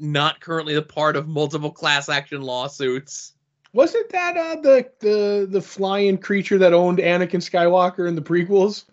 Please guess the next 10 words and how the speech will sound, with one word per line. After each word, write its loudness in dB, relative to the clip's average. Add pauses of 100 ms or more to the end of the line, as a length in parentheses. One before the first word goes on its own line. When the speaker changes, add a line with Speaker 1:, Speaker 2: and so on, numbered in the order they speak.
(140)
Speaker 1:
And -16
see, 0
that 2
was -4
the -6
joke -2
I 2
made. -8 (300)
Speaker 2:
<laughs> -2
Okay. -2